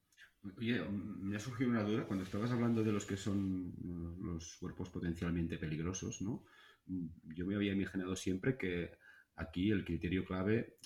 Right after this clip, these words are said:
venía dado por la astrometría, porque en el fondo lo que nos interesa saber es <laughs> si, si nos va a impactar o no, ¿no? Entiendo un poco la preocupación era esta. ¿Qué valor le aporta en ese sentido la fotometría a estos cuerpos, a, a, a estudiarlos?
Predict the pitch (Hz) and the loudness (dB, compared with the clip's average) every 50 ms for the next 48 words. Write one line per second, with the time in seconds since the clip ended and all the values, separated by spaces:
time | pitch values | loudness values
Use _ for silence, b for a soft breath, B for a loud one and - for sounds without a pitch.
0 | - - 101 95 90 90 90 87 87 87 92 107 - 101 98 85 78 - - 85 | -8 -4 -2 -2 0 0 2 2 2 2 2 2 2 0 0 0 -2 -2 -2 -2
1 | 80 78 73 90 104 117 113 104 87 82 80 - - 85 90 107 110 95 76 - | -2 -2 0 0 0 2 2 2 0 0 -2 -2 -2 -2 0 2 2 2 0 0
2 | 80 80 - 85 78 80 80 80 - 87 - 87 85 85 92 101 101 95 - - | -2 -2 -2 -4 -4 -2 -4 -4 -6 -6 -6 -4 -2 0 0 0 0 -2 -4 -8
3 | - - - - - - - - - - - - - - - 85 87 85 - 95 | -12 -10 -10 -8 -8 -8 -8 -4 -2 -2 -2 -2 -4 -4 -2 0 0 2 2 2
4 | 87 82 - 92 82 - - 90 92 95 90 82 92 110 101 85 92 123 - B | 2 2 2 0 -2 0 0 2 2 4 4 4 4 2 2 2 0 0 -2 B
5 | B B B B B B B _ - 82 80 82 90 85 90 92 87 87 90 87 | B B B B B B B _ -6 -6 -4 -2 -2 -2 0 -2 -2 -2 -2 0
6 | 95 92 95 - 90 87 - 82 - 85 80 - 85 92 95 92 87 85 101 104 | 0 0 0 0 -2 -2 -4 -4 -4 -6 -4 -2 -2 0 0 0 0 0 -2 -2
7 | - - 98 - - _ - 104 101 101 104 107 107 107 101 104 107 107 104 104 | -4 -6 -6 -6 -8 _ 2 4 4 6 6 6 6 6 6 6 6 6 8 8
8 | 104 104 104 104 110 107 104 - 90 92 95 92 - 92 - 95 90 87 90 92 | 8 6 6 6 4 4 4 2 0 -2 -2 -2 -4 -4 -2 -2 0 0 0 0
9 | 90 87 85 90 85 85 82 85 82 - 80 85 82 80 80 - _ _ _ _ | 0 0 -2 -2 -4 -2 -2 -2 -2 -2 -2 -2 -2 -2 -4 -6 _ _ _ _
10 | _ _ _ _ - - 82 82 - - 82 - - 85 85 - - 85 85 85 | _ _ _ _ -12 -10 -10 -10 -10 -12 -14 -10 -8 -8 -8 -6 -8 -8 -8 -8
11 | 85 82 - - 87 87 87 87 87 82 82 - - 85 85 82 82 - 82 80 | -8 -10 -10 -10 -8 -8 -6 -6 -6 -8 -10 -8 -4 -4 -4 -4 -4 -8 -10 -12
12 | 80 - - | -14 -14 -18